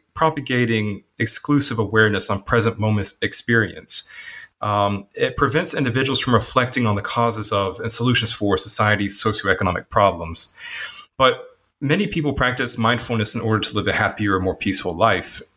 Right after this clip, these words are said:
You know, not everyone is interested in becoming a warrior for social and economic change. So can you blame them for that?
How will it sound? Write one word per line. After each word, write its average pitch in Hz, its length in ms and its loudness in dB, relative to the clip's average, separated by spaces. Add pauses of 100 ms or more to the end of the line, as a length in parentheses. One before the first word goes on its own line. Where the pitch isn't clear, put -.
You 120 260 -6
know, 117 120 2
not 127 200 0
everyone 120 280 0
is 104 100 -2
interested 113 340 -2
in 98 40 0
becoming 101 320 0
a 92 60 -4
warrior 98 320 0
for 92 480 -2
social - 340 0
and 95 100 -2
economic 92 380 -4
change. 107 500 0 (640)
So 110 300 0
can - 180 -4
you 104 140 2
blame 98 200 2
them 151 100 0
for - 160 -4
that? 165 280 0